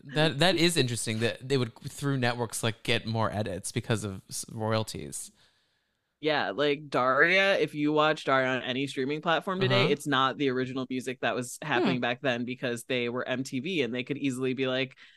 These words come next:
Speaker 2: "Hey, Hole, can we use your song in an episode of Daria?" And nowadays it's like, "No, <laughs> you can't do that, Hulu."
Speaker 1: Oh, wow, that's so interesting.
Speaker 2: So
Speaker 1: I had
Speaker 2: it,
Speaker 1: no
Speaker 2: yeah.
Speaker 1: idea.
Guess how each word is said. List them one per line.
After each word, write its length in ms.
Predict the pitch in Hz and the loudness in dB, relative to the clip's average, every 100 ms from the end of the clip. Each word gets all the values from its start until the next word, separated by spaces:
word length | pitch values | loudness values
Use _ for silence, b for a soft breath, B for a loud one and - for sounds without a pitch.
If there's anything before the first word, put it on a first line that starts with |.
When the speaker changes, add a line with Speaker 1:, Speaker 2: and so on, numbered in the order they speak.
| b - | b 2
Speaker 2:
"Hey, 360 | 202 214 151 | 6 6 6
Hole, 360 | - 123 135 165 | 2 4 4 4
can 160 | 170 | 2
we 100 | 135 | 0
use 280 | 135 123 139 | 2 2 2
your 120 | 147 | 0
song 260 | 143 131 147 | 2 2 2
in 80 | 147 | 2
an 40 | |
episode 360 | 135 139 151 143 | 0 0 2 2
of 120 | 131 | 2
Daria?" 600 | 127 120 156 185 202 196 | 2 2 2 2 4 4
And 140 | 147 135 | 2 2
nowadays 580 | 123 131 131 123 120 | 2 2 2 0 -4
it's 140 | 123 - | -8 -8
like, 160 | 123 _ | -8 _
"No, 280 | 160 160 151 | -10 -6 -2
<laughs> 120 | 214 | 0
you 60 | 220 | 0
can't 400 | - 240 175 - | 2 4 2 0
do 160 | - 202 | -2 4
that, 220 | 147 156 | 4 4
Hulu." 680 | 156 147 208 277 262 294 254 | 0 0 2 0 -2 -2 0
Speaker 1:
Oh, 100 | 208 | 0
wow, 260 | 160 202 | 2 2
that's 180 | 127 - | 0 0
so 100 | 180 | 0
interesting. 560 | 151 185 196 - 110 - | -2 -2 -6 -4 -2 2
Speaker 2:
So 60 | |
Speaker 1:
I 40 | 180 | 2
had 120 | 175 | 2
Speaker 2:
it, 20 | |
Speaker 1:
no 80 | 151 | 2
Speaker 2:
yeah. 160 | 147 | 2
Speaker 1:
idea. 340 | 113 156 90 | 2 -2 -4